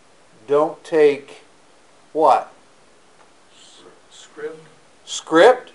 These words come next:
Speaker 1: don't, and don't take sword. Then at the end of his training, he tells them, "Take a sword."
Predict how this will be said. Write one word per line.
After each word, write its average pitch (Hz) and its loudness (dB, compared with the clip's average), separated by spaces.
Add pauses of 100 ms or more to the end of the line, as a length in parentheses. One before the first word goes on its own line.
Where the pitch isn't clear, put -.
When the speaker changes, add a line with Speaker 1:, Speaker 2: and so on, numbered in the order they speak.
(100)
Speaker 1:
don't, 143 -6
and 143 -2
don't 151 0
take 156 0 (1040)
sword. 208 4 (2750)
Then 165 2
at 160 -2
the 143 -2
end 285 2
of 302 0
his 208 0
training, 123 -6 (680)
he 151 -10
tells 151 4
them, 151 -6 (1300)
"Take 170 0
a 147 -4
sword." 220 2